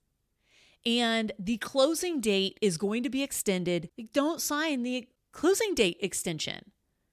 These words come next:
and back out of the contract. Technically, you are not in breach, all right? But again, read your contracts and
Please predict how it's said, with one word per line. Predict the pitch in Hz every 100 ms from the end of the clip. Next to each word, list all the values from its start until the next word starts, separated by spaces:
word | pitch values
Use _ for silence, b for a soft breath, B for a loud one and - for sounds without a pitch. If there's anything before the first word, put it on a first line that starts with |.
| _ _ -
and | 226
back | 190 180
out | 254
of | 285
the | 285
contract. | 370 415 - - _ -
Technically, | - 330 349 254 208
you | 202 311
are | 349
not | 302 269 294
in | 262
breach, | 196 - - - - - _ _ _
all | 185
right? | 185 196 - b b -
But | 214
again, | 220 202 349 196 180 b b b b
read | 175 202 247 285 349 370 _
your | 214 233 233 233 233 -
contracts | 233 226 214 165 -
and | - 180